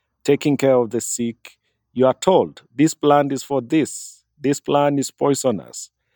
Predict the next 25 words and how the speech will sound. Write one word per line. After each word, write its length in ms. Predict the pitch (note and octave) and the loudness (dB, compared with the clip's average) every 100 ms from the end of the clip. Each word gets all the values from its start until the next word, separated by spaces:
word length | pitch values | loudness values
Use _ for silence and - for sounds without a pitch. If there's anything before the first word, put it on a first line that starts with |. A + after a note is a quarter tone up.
| _ _ _ | _ _ _
This 180 | D3 - | -2 0
is 100 | B2 | 0
the 80 | B2 | 0
name 360 | B2+ D#3 D#3 | 2 2 2
of 160 | G#2+ E2 | -2 -6
this 180 | F2+ - | -12 -12
plant. 500 | - F2 D#2 D2 _ _ _ _ _ _ _ | -12 -14 -14 -20 _ _ _ _ _ _ _
Uh, 240 | A2 G#2+ G#2+ | -4 -2 0
when 260 | A2+ C3 | 2 2
this 160 | D3+ F#3 | 2 0
plant 340 | D#3 D3+ D#3+ | 2 2 2
flowers, 600 | - D3+ D#3+ E3+ F3+ - - _ | 0 2 4 4 2 -6 -16 _
the 120 | B2+ B2 | 0 2
rains 360 | D3+ D#3 C3+ | 2 0 -2
are 160 | B2 A#2+ | -2 0
around 220 | C#3 C#3+ | 0 0
the 100 | C3 | -2
corner." 420 | - F3 C3+ D#2 - | 0 0 0 -8 -14
So 400 | - B2+ B2 A#2+ _ _ _ _ _ | -4 0 0 -2 _ _ _ _ _
the 280 | C3+ B2+ C3 | 2 2 2
indigenous 880 | D3+ D3 C3+ G3+ A#3 F#3+ D#3 C#3 - | 0 0 4 2 4 4 4 2 -2
weather 300 | C#3+ E3 E3 | 2 4 4
forecasting 840 | - C3+ B2 - F3+ - B2+ A2 A#2+ | 2 0 0 0 -2 -2 -4 -4 -6
associated 800 | A#2+ - D#3+ - D3 - B2+ G#2 | -8 -2 -2 0 0 0 -4 -6
to 460 | - A2+ A2 G#2+ | -4 -2 -2 -2